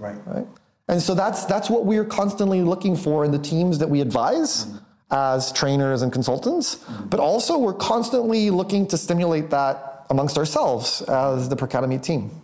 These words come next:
Speaker 1: Mm. Take your own medicine.
Speaker 2: Yeah, we try our best.
Speaker 1: Um, so when you're out talking to Norwegian big corporations or startups, whatever, what is the,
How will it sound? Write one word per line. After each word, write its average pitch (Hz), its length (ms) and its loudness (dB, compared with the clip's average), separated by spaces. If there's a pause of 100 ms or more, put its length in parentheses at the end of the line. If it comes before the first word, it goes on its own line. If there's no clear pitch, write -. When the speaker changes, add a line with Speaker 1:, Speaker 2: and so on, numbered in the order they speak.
Speaker 1:
Mm. 101 220 -8 (920)
Take 101 140 -8
your 101 120 -10
own 98 100 -12
medicine. 98 360 -14 (460)
Speaker 2:
Yeah, 185 240 2
we 139 100 2
try 165 220 0
our 165 80 2
best. 151 420 -2 (520)
Speaker 1:
Um, 104 400 -2
so 120 160 -6
when 127 180 0
you're 123 140 -2
out - 480 -4
talking 120 420 -2 (120)
to 107 500 -6
Norwegian 113 760 -4 (300)
big 110 180 -4
corporations 113 720 -2
or 107 60 -8
startups, 117 420 0
whatever, 117 540 -2 (240)
what 143 340 -2
is 156 180 -4
the, 151 200 -4